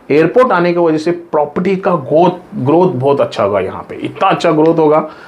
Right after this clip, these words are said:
बहुत अच्छा appreciation आपको मिलेगा। सिर्फ ये है कि थोड़ा सा rental basis जो है, मैं आपको बता देता हूँ, Rental office की जो है ना, जिधर almost develop हो चुका हुआ है, मतलब आप पकड़ लीजिए यहाँ से, अ,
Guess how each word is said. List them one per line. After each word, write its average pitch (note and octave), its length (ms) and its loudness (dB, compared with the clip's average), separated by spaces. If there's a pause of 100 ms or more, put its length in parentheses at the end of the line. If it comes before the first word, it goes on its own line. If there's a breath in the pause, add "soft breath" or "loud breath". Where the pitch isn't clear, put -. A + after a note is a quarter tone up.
(180 loud breath)
बहुत E3+ 260 2
अच्छा D#3 240 2
appreciation B2+ 640 0
आपको A2 280 -4
मिलेगा। G2+ 420 -2 (220 loud breath)
सिर्फ A3+ 260 2
ये F#3 180 4
है A#3 240 4
कि A3+ 180 -2
थोड़ा F#3+ 300 2
सा G3 400 2 (400 loud breath)
rental F3+ 540 4
basis G3 380 2
जो E3+ 160 0
है, E3 120 2
मैं D#3+ 100 0
आपको C#3+ 220 -2
बता B2+ 240 2
देता B2+ 220 2
हूँ, D#3+ 160 2
Rental D3+ 440 4
office D3+ 500 0
की G#3 120 -2
जो G3+ 160 2
है E3+ 120 2
ना, E3 160 -4 (440 loud breath)
जिधर E3+ 180 2
almost E3+ 560 4
develop A#2+ 400 4
हो E3 140 4
चुका - 260 0
हुआ G2+ 260 2
है, E2 220 -8
मतलब C#3+ 360 0
आप C#3+ 300 2
पकड़ D3 180 2
लीजिए E3+ 320 2
यहाँ C#3+ 300 0
से, D3 360 2 (400 loud breath)
अ, B2+ 420 4